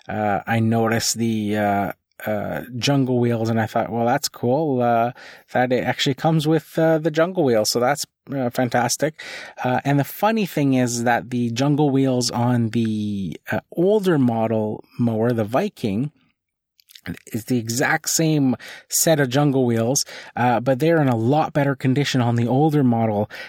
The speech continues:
than the ones that came on that Turf Tracer. So I actually just swapped them out. I just kept the hitch part,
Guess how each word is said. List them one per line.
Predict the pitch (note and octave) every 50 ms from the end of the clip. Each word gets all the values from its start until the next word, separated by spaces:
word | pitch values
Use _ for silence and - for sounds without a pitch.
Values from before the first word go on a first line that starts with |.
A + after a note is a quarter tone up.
| - -
than | B2 A#2 B2+ B2+ B2+ B2+ B2+ B2 B2 A#2+ A#2+ - F#2 B2 A#2+ A#2+
the | B2+ B2+ B2 A#2+ A#2+ A#2+ A#2+ B2 B2
ones | B2 B2 A#2+ B2 B2+ C3 B2+ A2+
that | B2+ - -
came | - - C3 B2 B2
on | A#2 A2+ G#2+
that | A2 G#2 - -
Turf | - - B2 B2+ - -
Tracer. | - - G#2+ G2 - - - F#2 - - - - - - -
So | - - C3
I | C3
actually | C3 - - D3 B2
just | B2+ A#2 -
swapped | - - B2 B2+ B2+ A#2+ - - -
them | A#2 A2+ A#2+
out. | A#2 A2+ - - - - - - - -
I | G#2+
just | A2+ A#2 - -
kept | - C#3+ B2 - -
the | A2
hitch | - - C#3+ - - - -
part, | - D3+ D#3+ - _ - -